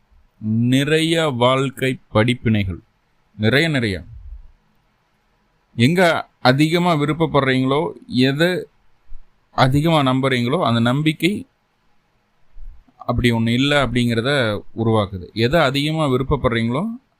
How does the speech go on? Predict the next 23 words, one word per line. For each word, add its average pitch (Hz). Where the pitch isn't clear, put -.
அந்த 117
விருப்பம் 151
உங்களை 120
விட்டு 120
தள்ளி 113
போகுது. 98
இந்த 117
மாதிரி 151
நிறைய 175
இடர்பாடுகள் 139
மீனத்துக்கு 113
இருக்கு. 104
ஒர்க் 113
ப்ரெஷர் 127
ஆகட்டும், 101
வெளியில 117
போறது, 110
வர்றது, 104
பிடிக்கிறது, 104
உறவுகளுக்குள்ள, 110
husband 120
and 113
wife-க்குள்ள, 107